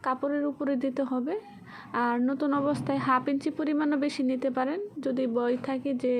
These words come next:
আহ, রাবারের মধ্যে সেলাই পড়ে যেতে পারে, সেজন্য একটু বেশি করে নিয়ে কাপড়ের উপরে সেলাইটা দিবেন।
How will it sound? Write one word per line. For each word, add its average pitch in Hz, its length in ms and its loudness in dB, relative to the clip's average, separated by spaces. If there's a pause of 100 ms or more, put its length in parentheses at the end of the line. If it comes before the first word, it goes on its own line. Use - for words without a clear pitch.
আহ, 240 1040 -6
রাবারের 254 300 2
মধ্যে 269 220 2
সেলাই 262 360 0
পড়ে 254 180 2
যেতে 254 240 0
পারে, 269 400 -2
সেজন্য 269 380 0
একটু 277 200 -2
বেশি 262 280 0
করে 254 200 2
নিয়ে 269 380 2
কাপড়ের 277 460 0
উপরে 294 300 -2
সেলাইটা 254 400 -2 (100)
দিবেন। 269 220 -2